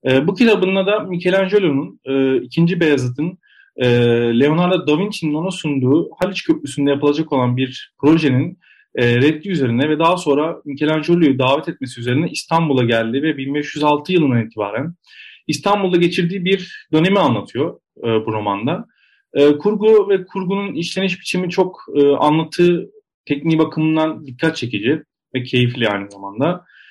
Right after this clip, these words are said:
E, burada bu romanı yazarken Matthias Enarth İstanbul'a geliyor.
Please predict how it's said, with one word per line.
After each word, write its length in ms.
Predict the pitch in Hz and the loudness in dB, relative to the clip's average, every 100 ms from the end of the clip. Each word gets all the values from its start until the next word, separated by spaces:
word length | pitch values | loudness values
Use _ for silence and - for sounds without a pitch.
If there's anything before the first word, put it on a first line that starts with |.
| _ _ - | _ _ 0
E, 300 | 135 135 147 | 4 4 2
burada 440 | 196 208 202 190 | 4 4 2 0
bu 160 | 196 190 | -2 0
romanı 280 | 185 190 190 | 0 0 0
yazarken 540 | 185 208 208 165 190 - 302 | 0 0 0 -2 -6 -8 -6
Matthias 400 | 311 190 175 185 | -6 -2 -2 0
Enarth 200 | 175 160 | -2 -4
İstanbul'a 420 | - 185 185 147 | -2 0 2 2
geliyor. 400 | 113 107 147 | 2 -2 -6